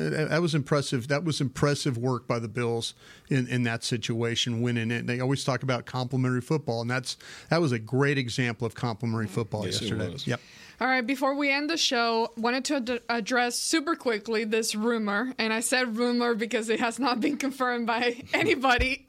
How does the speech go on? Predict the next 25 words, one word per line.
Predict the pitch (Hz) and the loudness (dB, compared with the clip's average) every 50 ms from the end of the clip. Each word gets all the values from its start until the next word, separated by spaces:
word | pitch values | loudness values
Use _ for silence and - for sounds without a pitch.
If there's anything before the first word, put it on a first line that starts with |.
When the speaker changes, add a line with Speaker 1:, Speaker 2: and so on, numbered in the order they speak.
| - | 0
Speaker 3:
on | - 302 285 269 | 2 2 2 4
this | 277 277 294 233 | 2 2 2 0
building. | 220 214 262 254 240 220 202 233 247 254 | 0 2 2 4 4 4 2 2 2 0
Speaker 2:
I | - 180 90 - - | -2 -2 -2 -2 -2
roll. | 180 165 - - - - - 82 85 - | -2 -2 -4 -4 -4 -4 -4 -4 -4 -2
Speaker 3:
Yeah, | - 247 240 226 175 - 214 - | 0 2 2 2 0 -2 -4 -2
yeah, | 233 233 214 208 | 0 0 0 0
but, | 190 262 262 262 277 269 247 240 233 | 2 2 2 2 0 -2 -6 -4 0
but | 262 262 254 247 | 0 0 0 0
since | - 302 277 277 - | 0 0 0 0 0
it's | 320 311 - | 0 0 0
circulating | - 302 311 294 - 330 311 294 294 277 285 277 262 262 247 233 | 0 0 0 0 -2 -2 0 0 0 0 0 0 0 0 -2 0
social | 208 - - 240 240 240 254 | 0 0 2 2 0 0 0
media | 240 233 226 220 220 | -2 0 -2 -2 -2
and | 220 214 208 208 208 | -2 -2 -2 0 0
we've | 214 226 214 | 0 -2 -2
heard | 226 247 208 208 202 | -2 -2 0 0 0
it, | 202 202 202 202 - - - - - - - - _ | 0 0 -2 -4 -6 -12 -16 -18 -18 -20 -20 -12 _
there's | - 359 466 | 0 0 0
some | 466 453 320 277 - 269 247 | 2 2 0 0 0 0 2
rumor | 254 262 262 254 240 226 | 2 2 4 2 2 0
going | 208 220 233 214 208 | 0 -2 -2 0 0
around | 214 202 208 208 208 208 202 196 190 | 0 0 2 2 2 0 0 0 0
that | 185 185 190 190 190 | 0 0 0 -2 -4
supposedly | - 202 190 240 214 233 226 208 185 202 202 196 196 190 190 - - | -4 -4 -2 0 0 0 0 0 0 0 0 0 0 0 -2 -4 -6